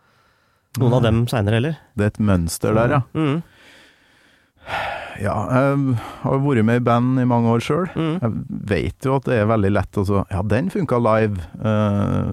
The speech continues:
Speaker 2: åh, den skapte kjempestemning sist, så
Speaker 1: Mm.
Speaker 2: den, eh, den spiller vi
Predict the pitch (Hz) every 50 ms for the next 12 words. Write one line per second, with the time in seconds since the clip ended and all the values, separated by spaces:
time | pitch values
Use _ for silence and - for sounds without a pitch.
0 | - _ 120 113 - - - 110 87 - 110 101 104 123 147 143 - - 165 -
1 | - - - - 143 139 123 123 123 - - - - 127 127 107 - - 95 87
2 | - 92 90 90 98 101 101 104 107 104 101 101 - 170 208 - - - _ -
3 | - - - 131 127 127 127 123 123 127 127 131 135 135 135 135 135 135 135 127
4 | 123 127 131 131 131 - - 127 104 90 95